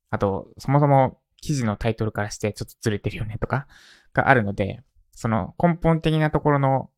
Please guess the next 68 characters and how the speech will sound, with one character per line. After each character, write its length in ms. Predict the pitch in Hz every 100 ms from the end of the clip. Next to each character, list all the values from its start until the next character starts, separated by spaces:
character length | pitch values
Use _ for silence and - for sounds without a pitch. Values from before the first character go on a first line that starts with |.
| _ _
考 140 | - 139
え 100 | 135
方 180 | 139 113
の 80 | 101
見 80 | 104
直 140 | 110
し 100 | 113
に 80 | 107
な 100 | 104
り 60 |
ま 80 | 104
す。 200 | - - - _ _ _ _ _ _ _ _ _ _ _ _
で、 100 | -
あ 60 | 160
と、 260 | 120 95 -
全 220 | 135 165
体 200 | - 180
像 100 | 127
が 60 | 110
見 120 | 131
え 20 |
て 80 | 139
く 60 | 107
る 60 |
っ 20 | 101
て 100 | 101
い 20 |
う 0 |
ん 20 |
で 20 |
す 60 | -
か 80 | 101
ね。 80 |
記 160 | - 160
事 140 | 143 -
書 80 |
く 120 | 117 110
っ 20 |
て 180 | - 101
そ 180 | 113
う 60 | 110
い 60 | 110
う、 60 | - _
こ 140 | -
う 60 | 110
い 20 |
う 40 | 104
こ 140 | 110
と 120 | 107
か 120 | 98
み 100 | 92
た 120 | 92 76
い 40 |
な。 140 | 117 - - _ _ _ _ _ _ _ _ _ _ _ _ _ _ _ _ _ _ _
ち 100 | -
ょ 40 |
っ 20 | -
と 260 | - -
例 60 | 170
え 20 |
が 80 | 113
難 140 | 110
し 180 | 110 117
い 40 |
で 20 | 117
す 100 | -
け 80 |
ど。 220 | 85 78